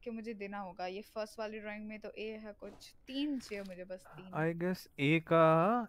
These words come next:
Speaker 2: ये है, डायम-, ए, B, सी तीन dimensions है, तीनों का value बताना होगा हमको।
Speaker 1: मेरे को letters डालने A B C D, Value नहीं डालनी है।
Speaker 2: हैं?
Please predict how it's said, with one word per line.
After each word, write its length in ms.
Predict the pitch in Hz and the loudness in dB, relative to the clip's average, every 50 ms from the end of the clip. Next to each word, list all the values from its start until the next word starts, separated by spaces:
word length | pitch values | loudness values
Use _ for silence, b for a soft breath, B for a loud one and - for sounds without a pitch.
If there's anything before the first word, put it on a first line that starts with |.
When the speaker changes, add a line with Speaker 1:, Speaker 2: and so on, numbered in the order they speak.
| - | -6
Speaker 2:
ये 300 | 143 131 139 143 156 151 | -4 -2 2 2 2 2
है, 420 | 139 131 123 113 110 110 113 120 117 | 2 2 0 0 0 -2 -2 -4 -2
डायम-, 540 | 120 120 120 120 120 120 120 123 120 - | 0 0 2 2 0 -2 -4 -6 -8 -8
ए, 540 | - 143 135 139 143 147 156 165 170 170 175 160 | -2 0 2 4 4 6 6 6 4 4 2 0
B, 320 | 139 127 135 139 147 147 | 0 -2 0 0 0 -2
सी 220 | 143 - 143 143 | -2 -2 -4 -4
तीन 320 | 147 - - 135 135 139 135 | -4 -4 -6 -6 -4 0 2
dimensions 680 | 127 123 123 120 120 113 117 117 - 147 143 135 - | 4 4 4 4 0 -2 -2 -2 -4 -4 -4 -2 -2
है, 80 | 139 147 | -4 -4
तीनों 300 | - - 127 127 131 135 | -2 -4 -6 -4 -4 -2
का 80 | 127 131 | -2 0
value 360 | 117 117 113 113 113 127 127 | 2 2 2 2 0 0 0
बताना 420 | 113 117 - - 117 110 110 110 | -2 -4 -4 -2 -4 -2 -2 -2
होगा 240 | 107 107 107 107 110 | -2 -4 -4 -4 -4
हमको। 360 | 107 110 107 - - 107 - _ - - - - - - - _ _ _ - _ - - - - _ _ - - - - - - - - - - _ - _ - - - - - - - - - - - - - - - - - - - - - - - - - - - _ - - _ _ _ _ _ - _ _ _ _ - - - - - | -4 -6 -6 -8 -8 -10 -10 _ -18 -20 -20 -20 -20 -20 -20 _ _ _ -20 _ -20 -20 -20 -20 _ _ -20 -20 -20 -20 -20 -20 -20 -20 -20 -20 _ -20 _ -20 -20 -20 -20 -20 -20 -20 -20 -20 -20 -20 -20 -20 -20 -20 -20 -20 -20 -20 -20 -20 -20 -20 -20 -20 -20 -20 _ -20 -20 _ _ _ _ _ -20 _ _ _ _ -20 -20 -20 -14 -10
Speaker 1:
मेरे 120 | 226 226 233 | -8 -8 -8
को 200 | - - 277 311 | -8 -6 -6 -4
letters 560 | 294 254 208 190 196 - 233 233 254 240 226 | -2 -2 -2 -4 -4 -4 -2 -2 -2 -2 -2
डालने 440 | 220 240 240 240 233 226 220 214 202 | -2 -2 -2 -2 -4 -4 -4 -6 -6
A 40 | 196 | -6
B 180 | 214 208 - | -8 -8 -8
C 40 | - | -10
D, 340 | 208 190 180 175 180 185 196 - _ _ _ _ _ _ _ _ _ - | -10 -8 -8 -10 -10 -14 -18 -20 _ _ _ _ _ _ _ _ _ -8
Value 320 | 196 196 190 208 214 214 | -4 -4 -4 -4 -4 -6
नहीं 180 | 214 214 233 240 | -6 -4 -4 -4
डालनी 360 | 214 214 196 185 190 196 196 | -4 -4 -6 -6 -10 -12 -14
है। 120 | - 220 - - - - _ _ _ _ _ _ _ _ _ _ _ _ - - - - _ - - - - - - | -16 -16 -18 -20 -20 -20 _ _ _ _ _ _ _ _ _ _ _ _ -20 -20 -20 -20 _ -20 -20 -20 -20 -12 -8
Speaker 2:
हैं? 280 | 127 123 123 151 165 | -6 -6 -6 -6 -8